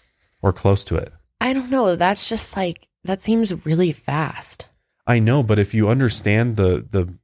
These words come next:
Speaker 1: behind the scenes, the coding, the brain of it, I think it's easier to wrap your head around the intelligence aspect.
Speaker 2: But I don't know if, like, ex-, society is gonna ex-, uh, accept that as fast as the technology will be available.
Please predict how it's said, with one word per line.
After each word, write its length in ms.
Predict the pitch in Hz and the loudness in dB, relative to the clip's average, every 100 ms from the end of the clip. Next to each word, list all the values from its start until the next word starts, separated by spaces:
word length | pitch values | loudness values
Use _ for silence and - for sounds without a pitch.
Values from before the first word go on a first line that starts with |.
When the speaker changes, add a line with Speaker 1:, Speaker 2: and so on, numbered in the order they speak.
| _ - - | _ -6 -2
Speaker 1:
behind 360 | 95 107 101 | 0 0 0
the 60 | 98 | 0
scenes, 320 | - 104 101 | 0 -2 0
the 80 | 95 | -4
coding, 560 | - 101 101 104 101 95 | -2 0 2 2 2 0
the 160 | 92 | -2
brain 500 | 92 98 95 104 113 | -2 -2 0 0 0
of 240 | 73 110 123 | 0 0 2
it, 280 | 127 - - _ _ _ _ 101 | 0 -4 -16 _ _ _ _ -2
I 80 | 104 | 2
think 140 | 107 | 2
it's 140 | 95 - | 0 0
easier 440 | 104 104 95 92 | 0 2 2 2
to 600 | - - 90 87 85 85 | 0 -2 0 0 -2 -2
wrap 300 | 95 95 95 | 0 2 0
your 120 | 92 | -4
head 160 | 98 95 | 0 2
around 300 | 92 87 87 | 2 0 0
the 100 | 90 | -2
intelligence 640 | 87 87 95 95 90 82 85 | -4 0 2 2 2 -4 -4
aspect. 520 | 87 - 82 - _ _ _ | -4 -6 -12 -14 _ _ _
Speaker 2:
But 220 | - 190 | -2 0
I 140 | 170 180 | 2 0
don't 120 | 202 | 0
know 200 | 202 196 | 0 0
if, 160 | 175 - | -4 -4
like, 280 | 165 - _ _ | -6 -6 _ _
ex-, 180 | 160 - | -8 -6
society 800 | - - 160 - 147 160 147 147 | -4 -2 -2 0 2 2 2 0
is 140 | 139 | -2
gonna 220 | - 143 - | -2 -4 -4
ex-, 420 | 143 - - - - _ _ _ | -6 -4 -2 -4 -8 _ _ _
uh, 360 | 143 135 - - - 147 | -6 -6 -8 -12 -10 -8
accept 600 | - - 147 - - - | -4 2 2 0 -4 0
that 280 | 127 - - | 0 0 -4
as 220 | 139 131 | -4 -4
fast 420 | - 135 135 - | -2 0 0 -2
as 120 | 131 | -2
the 100 | 135 | -2
technology 540 | - 131 135 127 127 123 | -4 -6 -8 -10 -8 -10
will 240 | 135 127 | -10 -8
be 200 | 131 127 | -6 -4
available. 800 | 131 131 131 131 127 - - | -4 -4 -4 -4 -4 -8 -12